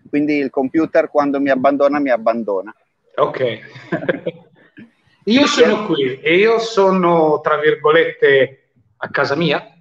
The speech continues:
Speaker 2: perché lavoro al Teatro Borgatti di Cento, anche se purtroppo è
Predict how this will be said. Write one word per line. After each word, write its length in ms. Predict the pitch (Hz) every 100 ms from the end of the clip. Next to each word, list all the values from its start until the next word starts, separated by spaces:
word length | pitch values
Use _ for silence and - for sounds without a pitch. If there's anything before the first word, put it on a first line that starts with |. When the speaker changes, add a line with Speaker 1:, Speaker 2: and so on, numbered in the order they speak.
| _ _ _ _ _ _ _ _ _ _ - - - _ _ _
Speaker 2:
perché 580 | 139 - 147 131 123 120
lavoro 540 | 123 123 131 127 117
al 160 | 113 113
Teatro 360 | 127 120 127
Borgatti 420 | 120 117 131 -
di 140 | - 170
Cento, 760 | 269 262 254 - 294 302 320 - - _ _
anche 400 | 180 185 175 160
se 680 | - 165 165 151 147 143 143
purtroppo 880 | 156 160 170 170 - 156 156 156 -
è 400 | 160 143 131